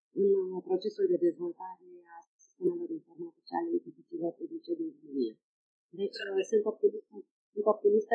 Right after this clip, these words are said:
din această perspectivă, pentru că tot ceea ce se construiește în, în interiorul Agenției de Administrare Fiscală nu facem singuri, iar dimensiunile de colaborare interinstituțională sunt deja coordonate de către Agenția pentru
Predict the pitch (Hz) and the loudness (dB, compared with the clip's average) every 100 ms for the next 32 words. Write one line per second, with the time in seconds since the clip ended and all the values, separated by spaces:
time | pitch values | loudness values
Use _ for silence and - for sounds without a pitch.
0 | 392 392 370 392 - - 349 - - 220 | 2 0 -4 -10 -20 -16 -16 -8 -6 -4
1 | 208 - 196 - - 185 _ _ _ - | -4 -4 -6 -6 -10 -10 _ _ _ 2
2 | 220 240 226 214 208 185 185 185 190 - | 4 6 4 2 0 0 0 2 2 2
3 | 196 185 - 196 185 180 180 180 190 202 | 0 0 2 4 6 6 4 4 4 2
4 | 185 160 170 - 185 - 151 160 160 - | 0 -2 -4 -4 -6 -4 -2 0 -2 -2
5 | - 170 _ _ 175 170 170 180 165 165 | -6 -6 _ _ -6 -2 -2 0 -2 -2
6 | 156 156 156 190 214 - _ _ 190 202 | 0 2 4 4 2 -4 _ _ 8 8
7 | 190 202 190 190 214 226 214 180 185 185 | 10 8 8 6 6 6 4 0 0 4
8 | - 370 403 381 190 190 185 - 180 - | 4 4 2 4 4 4 2 0 0 0
9 | - - 165 160 156 180 214 _ _ _ | -8 -8 -6 -6 -4 -4 -4 _ _ _
10 | 208 214 190 165 202 - 180 160 165 165 | 4 4 4 2 0 0 -2 -2 -4 -4
11 | 165 160 151 156 160 156 156 151 151 160 | -6 -8 -8 -8 -8 -4 -4 -6 -8 -8
12 | 156 156 151 | -6 -6 -8